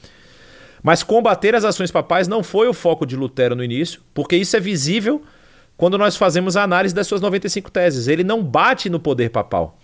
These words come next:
Ele se revolta contra as práticas.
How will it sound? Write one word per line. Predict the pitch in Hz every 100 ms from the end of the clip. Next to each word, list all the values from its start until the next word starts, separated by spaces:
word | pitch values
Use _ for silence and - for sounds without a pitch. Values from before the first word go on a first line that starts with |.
| - _ - - _
Ele | 110 120
se | 143 - 196
revolta | 180 131 151 220 -
contra | 202 233
as | 294
práticas. | - 185 185 - - 92 -